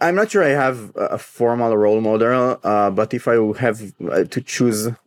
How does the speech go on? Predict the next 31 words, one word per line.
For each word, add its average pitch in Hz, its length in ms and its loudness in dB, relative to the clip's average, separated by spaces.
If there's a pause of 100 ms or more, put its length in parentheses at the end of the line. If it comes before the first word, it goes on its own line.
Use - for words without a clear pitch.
uh, 90 480 2
one, 95 600 0 (1000)
I 107 120 2
think 127 180 2
it 131 80 2
would 110 140 0
be 98 100 2
Donald 92 300 0
Norman, 101 580 0 (140)
who 92 80 0
is 87 160 -2
the, 85 260 0
uh, 82 140 0
founder 87 480 0
of 80 260 -8
User 87 260 0
Experience, 90 520 -2
or 87 80 2
is 78 100 -2
the, 78 220 -4
the 80 120 -6
per-, - 180 -2
person 95 340 -4
who 85 160 -6
coined 92 500 -2 (100)
the, 85 280 0
the 82 220 -4
definition 87 560 -2
of, 82 220 -4
of, - 340 -12
uh, 82 400 0